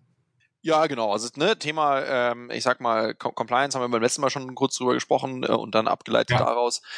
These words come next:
Speaker 1: äh, auch Produkthaftung, ja. Äh, und es ist halt interessant, einfach zu,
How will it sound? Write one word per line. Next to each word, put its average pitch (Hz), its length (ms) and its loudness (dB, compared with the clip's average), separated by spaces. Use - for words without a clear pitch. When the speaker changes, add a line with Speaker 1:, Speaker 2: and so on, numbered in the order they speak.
Speaker 1:
äh, 110 240 0
auch 107 240 0
Produkthaftung, 147 640 -2
ja. 117 200 2
Äh, 117 200 0
und 110 220 -8
es - 40 -8
ist - 40 0
halt 127 120 2
interessant, 120 340 0
einfach 113 160 4
zu, - 140 0